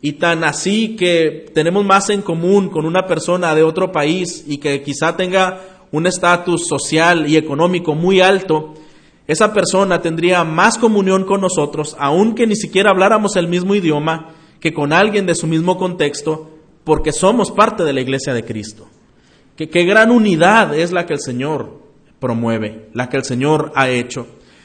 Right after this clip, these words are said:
Y como en los cielos, la Biblia nos declara que estaremos de toda lengua, de todo linaje, de toda nación. No habrá ninguna barrera, no habrá secciones en el cielo,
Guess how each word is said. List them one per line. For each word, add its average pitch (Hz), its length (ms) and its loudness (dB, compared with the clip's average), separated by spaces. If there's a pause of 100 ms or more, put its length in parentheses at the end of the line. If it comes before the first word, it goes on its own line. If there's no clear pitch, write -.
(140)
Y 135 100 -10
como 180 260 2
en 233 100 4
los 196 180 0
cielos, 226 580 0 (260)
la 147 120 -2
Biblia 175 260 2
nos 202 220 -2
declara 180 580 0
que 190 460 -4 (120)
estaremos 160 540 -2
de 160 100 0
toda 180 280 2
lengua, 196 400 2
de 175 80 4
todo 180 260 0
linaje, 175 480 -2
de 160 100 -2
toda 170 280 -2
nación. 185 640 -4 (220)
No 151 140 0
habrá 208 220 4
ninguna 208 480 2
barrera, 190 880 2
no 156 160 0
habrá 185 240 4
secciones 196 800 0
en 165 100 -2
el 151 120 -2
cielo, 208 440 -4